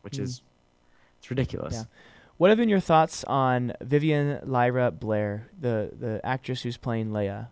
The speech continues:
Speaker 2: What are your thoughts on
Speaker 1: Oh
Speaker 2: her
Speaker 1: my
Speaker 2: and
Speaker 1: God.
Speaker 2: that casting?
Speaker 1: She's the best part of this show.
Speaker 2: Yeah.
Speaker 1: Um, the, the mannerisms,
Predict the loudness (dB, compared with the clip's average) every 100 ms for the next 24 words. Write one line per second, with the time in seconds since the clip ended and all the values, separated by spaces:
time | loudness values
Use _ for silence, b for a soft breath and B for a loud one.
0 | -8 -6 -4 -4 -4 0 2 2 2 0
1 | -2 -4 -4 -2 -2 -4 -4 0 0 2
2 | 0 -2 -4 -8 -8 -8 -10 -10 -8 -8
3 | -12 _ -20 -16 -4 0 0 0 -4 -8
4 | _ _ _ _ -10 -4 0 2 2 0
5 | -4 _ b b b b -4 -2 0 0
6 | 0 0 2 2 2 -2 -2 -6 -10